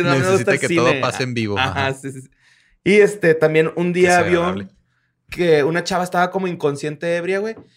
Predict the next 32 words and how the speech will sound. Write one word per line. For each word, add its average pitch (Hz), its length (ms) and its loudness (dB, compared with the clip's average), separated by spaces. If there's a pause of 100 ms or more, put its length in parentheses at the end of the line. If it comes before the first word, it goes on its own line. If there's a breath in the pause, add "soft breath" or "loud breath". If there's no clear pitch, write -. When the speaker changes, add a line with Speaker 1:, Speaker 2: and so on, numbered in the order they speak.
(140 soft breath)
Speaker 1:
Esto 190 220 -4
no 277 100 0
lo 294 60 0
entendí 185 300 0
muy 214 160 0
bien, 180 320 -2
güey, 247 120 -10
porque, 139 280 -16
pues, - 100 -20
estaba 131 240 -10
ya 170 280 -4
inconsciente 175 600 -8
y 190 60 -2
había 139 200 0
güeyes, 147 400 -2 (160)
eh, 131 80 -12
tirándole 139 440 -4
patadas, 139 460 -6
güey, 120 140 -8
a 117 40 -8
la 117 100 -10
chava. 131 340 -14 (560)
O - 20 -20
sea, 139 120 -6
la 139 60 0
estaban 143 260 2
Speaker 2:
Ah, - 40 2
Speaker 1:
golpeando 147 340 2
Speaker 2:
cabrón. 110 220 2
Speaker 1:
y 101 40 -2
pateando. 139 320 -2 (240)
Ujú. 135 360 -10